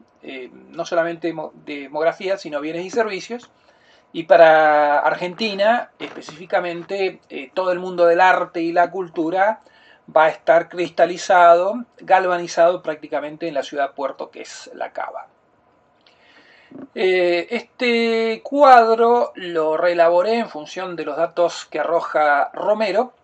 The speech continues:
para que ustedes vean el gran salto demográfico de las ciudades entre el mil novecientos y el mil novecientos treinta.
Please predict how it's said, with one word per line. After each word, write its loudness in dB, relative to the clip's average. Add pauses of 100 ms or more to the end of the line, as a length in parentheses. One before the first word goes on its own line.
para -4
que -8
ustedes -6
vean 0
el -6
gran 2
salto -2 (880)
demográfico 0
de -4
las -8
ciudades 2
entre -8
el -12
mil -6
novecientos -8
y -10
el -14
mil -8
novecientos -10
treinta. -14